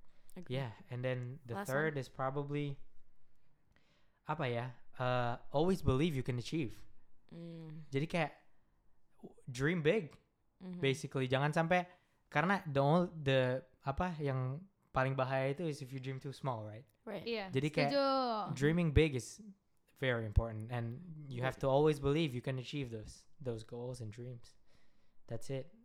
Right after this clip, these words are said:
Speaker 2: That's some, that's my top three right there.
Speaker 1: Very nice.
Speaker 3: Good.
Speaker 2: Thank you.
Speaker 1: Really good.
Speaker 3: <laughs>
Speaker 2: Yeah.
Speaker 3: Aku
Speaker 2: I, I
Speaker 3: bisa
Speaker 2: think those are
Speaker 3: kebayang
Speaker 2: pretty good.
Speaker 3: Angel ngomong kayak gini.
Speaker 1: Yeah,
Speaker 2: Yeah.
Speaker 1: no, I'm like, "Good for
Speaker 2: Those
Speaker 1: you."
Speaker 2: are pretty good.
Speaker 3: Good.
Speaker 1: Mm-hmm.
Speaker 2: Thank you.
Speaker 3: <laughs> Oke.
Speaker 2: Okay, what's next? I'm ready.
Speaker 3: Angel,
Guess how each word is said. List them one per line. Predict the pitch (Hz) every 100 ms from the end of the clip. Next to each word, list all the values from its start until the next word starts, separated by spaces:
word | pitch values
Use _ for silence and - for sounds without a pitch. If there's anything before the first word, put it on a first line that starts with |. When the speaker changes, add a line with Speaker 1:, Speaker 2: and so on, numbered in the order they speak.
| -
Speaker 2:
That's | 131
some, | - 143
that's | 143 143 -
my | 175
top | 165 160
three | - 147 127
right | 117 113
there. | 117 110 -
Speaker 1:
Very | 175 175 170
nice. | 175 165 143 - -
Speaker 3:
Good. | 214
Speaker 2:
Thank | 233 240 240
you. | 180
Speaker 1:
Really | 175 151
good. | 151 147
Speaker 3:
<laughs> | 302 339 -
Speaker 2:
Yeah. | 135 127 110 - -
Speaker 3:
Aku | 156 196
Speaker 2:
I, | 185
I | 330
Speaker 3:
bisa | -
Speaker 2:
think | 180
those | 170
are | 233
Speaker 3:
kebayang |
Speaker 2:
pretty | - - 294
good. | 277
Speaker 3:
Angel | 285 339
ngomong | 339 370
kayak | 311 294
gini. | 269 311
Speaker 1:
Yeah, | 440 -
Speaker 2:
Yeah. | 165
Speaker 1:
no, | 202
I'm | 202
like, | 190 175
"Good | 247
for | - 226
Speaker 2:
Those | 220 220
Speaker 1:
you." |
Speaker 2:
are | -
pretty | 226 147
good. | 127 147
Speaker 3:
Good. | 269 247 190
Speaker 1:
Mm-hmm. | 175 170 - -
Speaker 2:
Thank | 190 190
you. | 113 104 _ - -
Speaker 3:
<laughs> | 214 202 196 269 269 320 403 330 440 415 440 440 -
Oke. | 226 233 214 175 -
Speaker 2:
Okay, | 139 139 117 117
what's | 123 -
next? | 143 131 - - - _ -
I'm | 131
ready. | 135 143 110 - _ _ - _ _ -
Speaker 3:
Angel, | 269 247 202